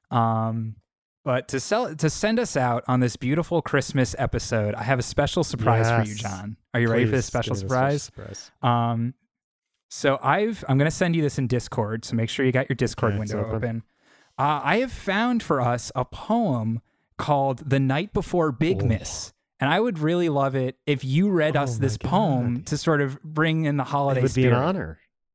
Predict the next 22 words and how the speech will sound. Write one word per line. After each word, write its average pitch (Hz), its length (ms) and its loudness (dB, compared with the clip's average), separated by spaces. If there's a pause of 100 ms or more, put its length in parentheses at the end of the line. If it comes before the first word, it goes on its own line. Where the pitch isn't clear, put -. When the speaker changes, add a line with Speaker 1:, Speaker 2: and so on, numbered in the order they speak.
Speaker 2:
It 120 80 -2
would 131 180 0
be 143 140 0
an 135 100 0
honor. 139 520 -4 (300)
Speaker 1:
Yeah. 180 360 0
Speaker 2:
Uh, 101 140 -6 (680)
Speaker 1:
Okay, 143 380 2
so 143 140 -2
I've 127 60 -2
just - 200 -2
sent 208 180 0
you 220 80 2
the 214 80 0
poem. 151 400 0
You 135 100 -2
gotta 131 140 -2
scroll 135 260 0
to 143 60 2
the 139 80 0
Speaker 2:
Okay. 120 100 -2
Speaker 1:
top. 113 300 0